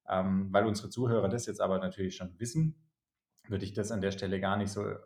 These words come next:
im Detail, äh, noch mal ergänzen, sondern würd darauf zurückkommen, was wir beide gestern so ein bisschen besprochen haben, nämlich das, was so in den nächsten Tagen und Wochen bei dir ansteht.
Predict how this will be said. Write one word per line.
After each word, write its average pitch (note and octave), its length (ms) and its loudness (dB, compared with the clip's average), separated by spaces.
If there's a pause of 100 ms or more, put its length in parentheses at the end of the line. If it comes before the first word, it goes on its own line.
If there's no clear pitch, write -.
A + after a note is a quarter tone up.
(240)
im G2+ 180 -4
Detail, G2 880 -2
äh, G2+ 40 -14
noch F#2 140 -10
mal F2 320 -8
ergänzen, A2 420 -4
sondern G#2+ 380 2 (720)
würd A2+ 360 2
darauf B2 540 4
zurückkommen, B2 460 0
was A2 160 0
wir F#3 120 4
beide G#2 200 4
gestern G2+ 280 -2
so G2+ 60 -2
ein G2 60 -2
bisschen G2+ 220 -2
besprochen G2 400 -2
haben, G#2 140 2
nämlich G#2 280 0
das, A#2 260 -2
was - 360 -2
so G#2 180 -4
in G2+ 80 -2
den G2+ 120 0
nächsten G#2 320 -2
Tagen G2+ 300 0
und G2 100 -2
Wochen G#2 220 -2
bei G2 100 0
dir F#2+ 120 4
ansteht. C3 580 -2